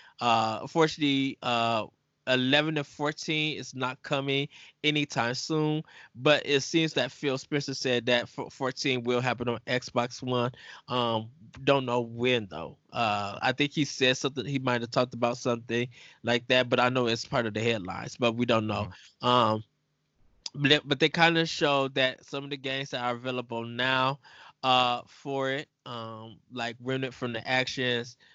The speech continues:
Speaker 1: uh, Remnant from the Ashes, uh, Rage two is on there, Age of Empires two, um, Lego Ninjago, uh,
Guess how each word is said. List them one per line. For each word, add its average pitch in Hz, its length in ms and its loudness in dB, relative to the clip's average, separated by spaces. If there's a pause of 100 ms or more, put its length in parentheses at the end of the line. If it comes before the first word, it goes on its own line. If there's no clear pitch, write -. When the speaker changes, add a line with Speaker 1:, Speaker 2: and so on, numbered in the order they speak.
(300)
Speaker 1:
uh, 113 280 -4
Remnant 151 500 0
from 131 320 0
the 127 200 0
Ashes, 127 580 0 (360)
uh, 113 480 2 (140)
Rage 139 400 2
two 147 280 0
is 139 140 -4
on 127 260 -2
there, 123 440 4 (340)
Age 131 220 2
of 135 100 0
Empires 127 640 0
two, 123 540 -2 (340)
um, 117 360 0
Lego 135 380 2
Ninjago, 127 1160 0
uh, 117 320 -2